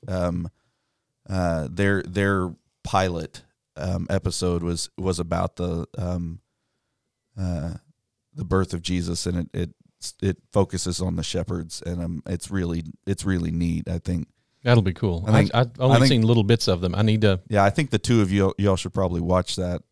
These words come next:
Speaker 1: um, if you can this week, because it's, um, it has
Speaker 2: Mm.
Speaker 1: to do with Luke and everything like that. But anybody who can, I think, should, should watch, um, The Chosen, because it's, it's, it's fun. And if you're gonna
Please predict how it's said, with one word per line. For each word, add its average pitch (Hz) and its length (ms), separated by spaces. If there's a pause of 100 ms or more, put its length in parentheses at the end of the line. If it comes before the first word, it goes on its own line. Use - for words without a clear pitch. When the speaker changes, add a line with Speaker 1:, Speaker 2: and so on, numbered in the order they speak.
Speaker 1:
um, 90 180
if 90 120
you 87 60
can 92 360
this 90 200
week, 87 280 (140)
because 90 280
it's, - 380
um, 85 420 (1200)
it 95 160 (120)
has 95 240
Speaker 2:
Mm. 87 40
Speaker 1:
to 85 60
do 87 140
with 82 280 (240)
Luke 87 340
and 87 260 (100)
everything 90 340
like 82 200
that. 92 240
But 87 140 (340)
anybody 113 320
who 92 100
can, 90 260
I 85 60
think, 90 200
should, 87 320
should 98 240
watch, 95 480
um, 92 300
The 90 100
Chosen, 92 380
because 104 240
it's, - 260
it's, - 420 (160)
it's - 260
fun. 127 400
And 92 300
if 95 180
you're 101 100
gonna 98 340